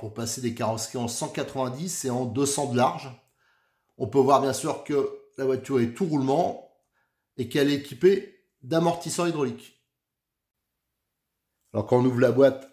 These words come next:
on trouve d'un côté la voiture, de l'autre côté une boîte qui contient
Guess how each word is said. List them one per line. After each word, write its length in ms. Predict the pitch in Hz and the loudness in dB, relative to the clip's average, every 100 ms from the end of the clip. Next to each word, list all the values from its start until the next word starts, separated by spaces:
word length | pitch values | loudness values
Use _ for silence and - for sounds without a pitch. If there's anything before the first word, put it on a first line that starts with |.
| _ - | _ -8
on 100 | 135 | -8
trouve 200 | - 131 | -6 -4
d'un 140 | 127 | -2
côté 460 | 123 113 139 135 - _ _ - | -2 -2 -2 -2 -6 _ _ -6
la 100 | 117 | -4
voiture, 540 | 98 - 160 180 - - _ _ _ _ _ _ _ _ _ _ | -4 -2 0 0 -4 -16 _ _ _ _ _ _ _ _ _ _
de 80 | 143 | 2
l'autre 160 | 139 | 2
côté 240 | 139 135 131 | 2 2 2
une 120 | 117 | 4
boîte 280 | 120 151 151 | 4 4 2
qui 100 | 110 | -8
contient 480 | 120 110 135 127 | -8 -6 -4 -4